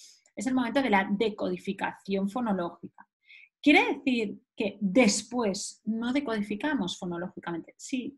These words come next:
sí que lo hacemos. Lo que pasa es que no somos conscientes. Somos tan diestros, vamos tan rápido que no nos damos cuenta. Pero aquellas palabras que no conoces, que no has leído nunca, las sigues decodificando, las sigues leyendo a través de la ruta fonológica.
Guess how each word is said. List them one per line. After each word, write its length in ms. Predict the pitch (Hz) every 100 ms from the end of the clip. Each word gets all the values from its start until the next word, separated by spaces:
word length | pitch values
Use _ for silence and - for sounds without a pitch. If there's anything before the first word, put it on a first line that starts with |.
| _
sí 180 | - 220
que 80 | 254
lo 80 | 254
hacemos. 540 | 202 208 202 - - -
Lo 80 |
que 80 | 202
pasa 180 | 202 208
es 60 | 247
que 80 |
no 100 | 190
somos 320 | 196 226 226 208
conscientes. 760 | 185 165 180 170 - - -
Somos 300 | 202 196 -
tan 220 | 269 311
diestros, 560 | 269 202 175 - 220 262
vamos 260 | 196 180
tan 220 | - 247 294
rápido 600 | 285 202 - 190 240 - _ - - _
que 80 | 247
no 100 | 214
nos 200 | 214 214
damos 340 | 196 190 202
cuenta. 540 | - 196 175 175 - - - - -
Pero 140 | 226
aquellas 260 | 202 202 208
palabras 420 | 320 311 277 214
que 80 | -
no 140 | 185
conoces, 560 | 190 254 220 - 190 202
que 80 | 202
no 80 | 175
has 100 | 202
leído 260 | 196 226
nunca, 360 | 208 185 196 -
las 220 | 202 196
sigues 260 | - 190 202
decodificando, 960 | 185 190 180 175 - 180 170 175 - -
las 180 | 196
sigues 200 | - 196
leyendo 300 | 214 185 175
a 40 | 185
través 240 | 180 165
de 60 | 175
la 120 | 175
ruta 220 | 170 160
fonológica. 720 | 175 180 - - - 190 -